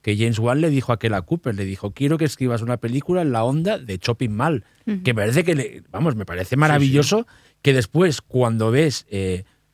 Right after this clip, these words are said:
Speaker 1: cua-, yo me enteré después de ver la película, y cuando ves Megan,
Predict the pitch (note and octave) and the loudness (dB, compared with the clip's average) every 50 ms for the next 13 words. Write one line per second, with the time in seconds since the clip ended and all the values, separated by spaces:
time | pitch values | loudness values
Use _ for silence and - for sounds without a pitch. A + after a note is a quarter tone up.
0 | _ _ _ _ - A#2+ G2 - - C3+ D3+ E3+ G3+ G3+ F3+ F3+ G3 A3+ A3+ F#3 | _ _ _ _ -8 -8 -8 -2 0 0 2 2 2 0 2 2 2 4 4 2
1 | D3 - - - G3 F#3 D3 C3 A2+ A2 G2+ G#2+ G#2+ - - G#2 G#2 G#2 G2+ F2+ | 0 -2 0 0 2 2 2 2 2 0 0 0 -2 -2 -2 -4 -2 -2 -4 -4
2 | - G2 G2 F#2+ - - A#2 A2+ - A#2+ A2+ A2 G#2+ G#2+ G#2+ A2+ B2+ C3 B2 - | -4 -4 -6 -6 -6 -6 -8 -4 -2 0 0 0 0 2 2 2 2 2 0 -2
3 | - - _ - C#3+ D3 D#3+ F3 E3 E3 F3 G3+ A3+ C4 - | -4 -6 _ 0 2 4 4 2 2 0 0 0 -2 -4 -6